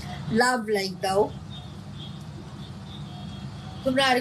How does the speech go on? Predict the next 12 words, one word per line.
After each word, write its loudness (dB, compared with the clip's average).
কজন 6
join 6
হও, 8
sound 2
পিকচারটা 0
clear 8
আসছে 2
কিনা 4
একটু 2
আমাকে 4
যদি 6
জানাও, 6